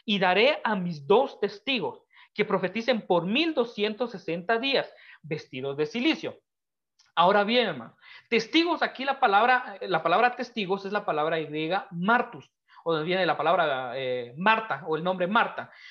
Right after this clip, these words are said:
que pro-, el origen es un poco desconocido, pero significa prácticamente un testigo en un sentido judicial, y se relaciona con un mártir o un testigo, alguien que muere por causa de algo.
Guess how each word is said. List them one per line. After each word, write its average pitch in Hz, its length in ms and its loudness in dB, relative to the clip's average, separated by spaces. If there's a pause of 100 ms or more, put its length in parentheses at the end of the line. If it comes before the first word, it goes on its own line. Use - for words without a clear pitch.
(120)
que 180 400 0
pro-, 214 180 0
el 214 300 4 (100)
origen 220 600 -2
es 254 120 -2
un 247 100 -4
poco 269 280 2
desconocido, 240 720 -2
pero 277 260 4 (240)
significa 226 640 -2
prácticamente 233 540 -2
un 240 80 -12
testigo 247 360 -4
en 226 60 -2
un 226 80 -6
sentido 226 320 -2
judicial, 165 560 -2 (220)
y 196 80 -10
se 208 100 2
relaciona 208 560 0
con 185 180 -6
un 185 240 -6
mártir 240 520 2
o 190 60 -2
un 175 140 -6
testigo, 185 440 -4
alguien 180 200 -4
que 180 120 -12
muere 165 500 -8 (140)
por 135 140 -18
causa 135 320 -6
de 202 140 0
algo. 208 260 2